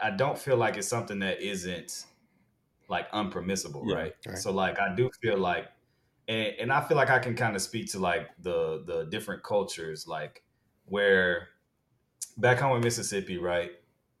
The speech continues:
Speaker 1: people being on a dating app, like, dating apps already kinda have, like, a bad, a bad connotation or, like, a bad reputation, right? So, like, even when, when people talk about apps like Tinder or whatever, like, the reputation is, like, you looking for somebody to, like, hook up with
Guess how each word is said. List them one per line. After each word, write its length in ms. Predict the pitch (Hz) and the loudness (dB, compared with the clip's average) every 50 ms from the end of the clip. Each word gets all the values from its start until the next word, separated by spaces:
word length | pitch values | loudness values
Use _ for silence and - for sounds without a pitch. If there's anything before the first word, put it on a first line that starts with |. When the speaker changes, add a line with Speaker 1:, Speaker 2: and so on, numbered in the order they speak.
| _ _ _ _ _ _ _ _ _ _ _ | _ _ _ _ _ _ _ _ _ _ _
Speaker 1:
people 200 | 127 120 120 123 | 0 0 0 2
being 200 | 110 123 120 120 | 4 4 4 4
on 100 | 113 104 | 2 2
a 80 | 104 95 | 0 0
dating 360 | 87 104 113 110 95 95 95 | 0 0 0 0 0 0 0
app, 200 | 92 87 85 85 | 0 0 0 0
like, 220 | 90 90 90 87 | -2 -2 -2 2
dating 240 | - 151 170 160 156 | 2 2 2 2 2
apps 180 | 131 117 - - | 0 0 0 2
already 300 | 123 127 120 120 113 95 | 2 4 4 2 0 0
kinda 240 | - 107 101 95 | -2 -2 -2 -2
have, 180 | 101 101 92 87 | -2 -2 -2 -2
like, 160 | 87 82 - | -4 -4 -4
a 60 | 82 | -6
bad, 500 | 76 76 85 85 87 87 87 82 - - - _ _ _ _ _ _ _ _ - | -4 -4 -2 0 0 0 0 -2 -4 -6 -10 _ _ _ _ _ _ _ _ -6
a 80 | 90 | -6
bad 500 | 85 85 90 90 87 87 87 82 80 80 | -2 0 0 2 2 2 2 0 -2 -6
connotation 640 | - - 95 87 82 78 - 87 87 90 - 85 82 | -6 -6 -6 -6 -6 -6 -6 -8 -8 -8 -8 -10 -8
or, 100 | 82 80 | -8 -6
like, 240 | 80 80 80 78 - | -6 -6 -6 -6 -8
a 60 | 80 | -8
bad 380 | 76 82 82 85 85 80 76 80 | -6 -4 -2 -2 -2 -4 -4 -4
reputation, 760 | 87 85 - 82 - - 90 87 90 87 90 90 90 90 - _ _ _ _ _ _ _ _ _ | -6 -6 -6 -10 -8 -4 -2 -2 -2 -2 -4 -6 -8 -10 -12 _ _ _ _ _ _ _ _ _
right? 280 | - 87 85 87 - - | -2 0 0 0 0 -2
So, 180 | - - 82 82 | -2 -4 -4 -2
like, 380 | 85 82 80 80 76 - - _ _ _ | -2 -2 -4 -4 -6 -10 -16 _ _ _
even 340 | - 92 90 90 90 87 82 | -6 -6 -4 -2 -4 -4 -4
when, 180 | 87 87 82 78 - | -4 -6 -8 -10 -10
when 160 | - 87 87 87 | -8 -8 -8 -6
people 220 | - 98 90 90 | -6 -6 -6 0
talk 220 | - 95 90 85 | 2 2 2 4
about 260 | 87 87 87 85 80 - | 2 2 2 0 0 -2
apps 300 | 82 82 80 - - 80 | -2 -4 -4 -4 -6 -6
like 260 | 76 73 67 - - | -6 -6 -8 -8 -6
Tinder 400 | - - 120 104 101 95 95 92 | -4 -2 0 2 4 4 4 4
or 60 | 90 | 4
whatever, 280 | 87 90 95 95 90 90 | 2 2 2 2 2 0
like, 220 | 87 85 85 80 | 0 -2 -2 -4
the 60 | 90 | -4
reputation 440 | 101 107 98 92 104 107 98 95 101 | -4 -4 -4 -4 -4 -4 -4 -4 -4
is, 120 | 90 80 | -6 -6
like, 180 | 87 85 78 82 | -6 -6 -4 -4
you 80 | 95 104 | -4 -2
looking 260 | 107 104 95 92 85 | -2 -4 -4 -6 -8
for 100 | 87 87 | -8 -8
somebody 380 | - - 90 90 82 80 78 | -6 -4 -2 -2 -2 -2 -4
to, 80 | 76 80 | -6 -8
like, 300 | 78 78 78 76 - - | -8 -8 -8 -8 -8 -2
hook 220 | - 120 117 - | 0 0 2 4
up 180 | 101 85 - - | 2 0 0 -2
with 140 | - 58 | -6 -10